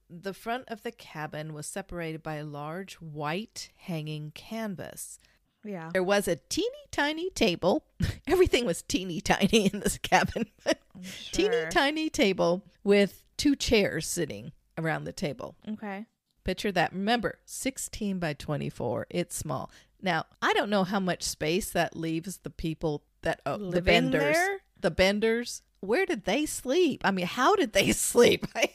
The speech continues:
Speaker 2: Was there, like, an upstairs and a
Speaker 1: No.
Speaker 2: downstairs?
Speaker 1: No. It's up, just a,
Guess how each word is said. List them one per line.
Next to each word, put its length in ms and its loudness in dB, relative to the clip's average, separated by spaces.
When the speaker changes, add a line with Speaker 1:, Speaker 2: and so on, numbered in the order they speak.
Speaker 2:
Was 180 -4
there, 120 -2
like, 220 -4
an 200 -4
upstairs 760 0
and 100 -4
a 80 -4
Speaker 1:
No. 80 -14
Speaker 2:
downstairs? 920 6
Speaker 1:
No. 800 6
It's 160 0
up, 260 0
just 300 0
a, 180 -2